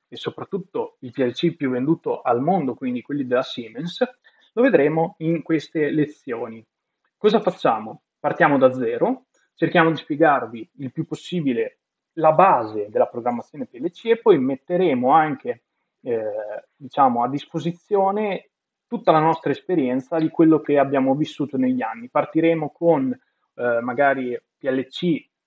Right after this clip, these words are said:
più semplici, quindi il milleduecento e il millecinque, per poi passare anche al trecento e al quattrocento, magari anche con lo step seven. Mi raccomando, iscrivetevi al canale, seguite il nostro blog, nonché anche sito, perché, eh, sarà molto importante, perché ci saranno anche le parti scritte, diciamo così,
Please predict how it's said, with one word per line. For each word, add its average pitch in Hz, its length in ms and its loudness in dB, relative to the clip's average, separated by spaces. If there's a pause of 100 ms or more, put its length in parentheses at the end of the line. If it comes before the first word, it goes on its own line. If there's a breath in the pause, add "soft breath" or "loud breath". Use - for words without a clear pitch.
più 127 160 -10
semplici, 180 520 -4
quindi 131 180 -4
il 131 60 -2
milleduecento 131 340 2
e 165 40 6
il 143 160 0
millecinque, 156 480 2
per 143 180 -4
poi 151 120 -4
passare 139 420 0
anche 131 420 -4 (220)
al 131 120 -6
trecento 170 400 0
e - 20 4
al 120 80 -4
quattrocento, 143 680 -4
magari 135 300 -4
anche 131 220 -10
con 127 160 -8
lo 123 60 -4
step - 240 -6
seven. 110 460 -8 (500)
Mi 147 100 -6
raccomando, 165 380 2
iscrivetevi 131 440 -4
al 120 120 -2
canale, 196 580 0
seguite 143 440 0
il 135 100 2
nostro 127 540 0
blog, 131 720 4 (160)
nonché 135 420 -4
anche 120 260 -6
sito, 190 520 -6
perché, 120 580 -6 (240)
eh, 110 320 -4
sarà 131 200 0
molto 139 260 2
importante, 139 440 -2
perché 123 220 -2
ci - 80 -8
saranno 127 240 -2
anche 127 160 -4
le - 80 -4
parti - 340 -8
scritte, 160 560 -2
diciamo 120 320 -8
così, 139 340 -4